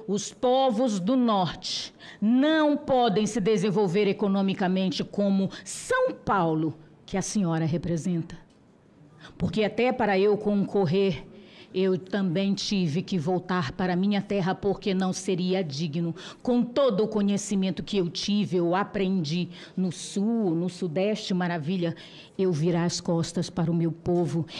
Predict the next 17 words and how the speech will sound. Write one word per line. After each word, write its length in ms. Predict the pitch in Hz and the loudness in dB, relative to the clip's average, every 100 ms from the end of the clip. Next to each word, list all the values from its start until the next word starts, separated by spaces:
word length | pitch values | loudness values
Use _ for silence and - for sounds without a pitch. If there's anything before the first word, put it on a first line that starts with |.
| - | -6
e 160 | 202 170 | -2 0
deixá-los 840 | 151 175 170 - 185 175 170 151 | 0 0 0 -2 0 0 0 0
à 100 | 180 | 0
míngua, 500 | 175 180 175 147 165 - | 2 2 2 0 0 -2
ainda 600 | - 208 208 220 214 196 190 | 0 2 4 4 4 4 2
fazendo 500 | 208 180 156 190 170 | 0 0 2 0 0
cocô 480 | 196 185 - 190 - - | -2 -2 2 2 2 -2
no 120 | 180 | 2
meio 340 | 196 185 180 170 | 4 4 4 2
d'água, 640 | 156 175 165 151 160 151 - - - - - - | 0 0 0 0 -2 -2 -8 -20 -20 -20 -16 -2
ainda 840 | 214 208 220 233 240 233 220 185 | 2 4 4 4 6 6 4 4
sem 240 | 180 - 220 | 0 0 0
poder 320 | 226 170 202 | 2 2 0
sequer 580 | - 277 - - 240 220 | 0 -4 -2 0 2 0
ter 320 | - 220 139 | 0 0 2
luz 400 | 175 214 233 151 | 2 2 2 2
elétrica. 760 | 196 175 180 175 180 170 170 | 0 2 2 0 -2 -4 -4